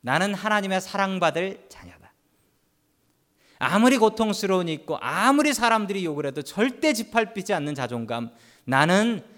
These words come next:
하나님의 사랑받는 아들이다"라는 자존감이 있었습니다. 여러분, 그게 있으면 절대로 넘어지지 않습니다. 여러분, 우리 부모님들이 변해야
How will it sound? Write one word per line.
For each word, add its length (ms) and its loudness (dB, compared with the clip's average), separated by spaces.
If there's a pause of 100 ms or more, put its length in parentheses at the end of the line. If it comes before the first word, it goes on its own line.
하나님의 520 2
사랑받는 1000 0
아들이다"라는 920 0
자존감이 840 -4 (240)
있었습니다. 680 -12 (520)
여러분, 260 0
그게 240 2
있으면 680 -4
절대로 320 -4
넘어지지 540 -8
않습니다. 440 -16 (840)
여러분, 220 2
우리 140 2
부모님들이 540 2
변해야 720 -2